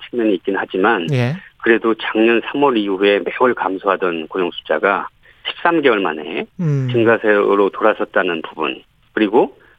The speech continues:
Speaker 1: 늘어난 규모도 삼십만 명 이상인 삼십일점사만 명 증가했다는 것은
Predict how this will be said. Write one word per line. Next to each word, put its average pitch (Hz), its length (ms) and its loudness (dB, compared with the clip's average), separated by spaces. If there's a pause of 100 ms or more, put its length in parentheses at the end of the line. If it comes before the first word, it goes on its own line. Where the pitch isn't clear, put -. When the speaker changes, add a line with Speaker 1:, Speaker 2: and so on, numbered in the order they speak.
Speaker 1:
늘어난 151 420 4
규모도 110 560 0 (320)
삼십만 156 520 0
명 113 220 2
이상인 117 580 -2 (480)
삼십일점사만 139 1040 0
명 131 220 2
증가했다는 85 580 -2
것은 92 400 -4